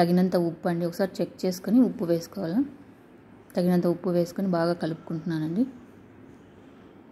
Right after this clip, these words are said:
ఇలా ఒకసారి అంతా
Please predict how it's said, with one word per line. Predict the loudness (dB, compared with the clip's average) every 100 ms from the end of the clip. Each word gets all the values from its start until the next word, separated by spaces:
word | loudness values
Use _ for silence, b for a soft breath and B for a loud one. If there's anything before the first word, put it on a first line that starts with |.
| -20 -20 -20 -20 -20 -20 -20 -20 -20 -20 -20 -20 -20 -20 -20 -20 -20 -20 -20 -20 -20 -20 -20 -12 -2
ఇలా | -2
ఒకసారి | 0 0 2
అంతా | 2